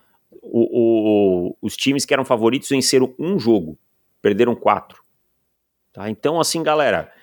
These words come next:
tirem isso da cabeça, essa coisa de já tá decidido, ah, ali só tem, é, só tem o, os Cowboys, os Eagles e os forty-niners. Os Lions podem embalar numa pós-temporada.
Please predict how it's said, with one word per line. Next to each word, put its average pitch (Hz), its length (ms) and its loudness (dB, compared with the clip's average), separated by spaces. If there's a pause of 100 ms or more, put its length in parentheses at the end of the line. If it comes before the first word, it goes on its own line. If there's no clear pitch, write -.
(420)
tirem 185 420 0
isso 175 200 -4
da 165 100 2
cabeça, 143 600 0
essa 127 200 0
coisa 143 460 0
de 123 380 -2 (240)
já 127 180 0
tá 143 160 0
decidido, 117 800 0
ah, 139 300 2
ali 127 280 2
só 156 280 0
tem, 147 1000 -2 (640)
é, 92 1000 2 (380)
só - 280 -2
tem 165 320 -2
o, 151 320 0
os - 160 -2
Cowboys, 196 1000 0
os 127 240 -4
Eagles 185 500 0
e 175 60 -2
os 165 80 -4
forty-niners. 160 360 0
Os 170 220 -4
Lions 208 320 2
podem 214 360 -2
embalar 175 440 2
numa 170 180 0
pós-temporada. 123 1040 2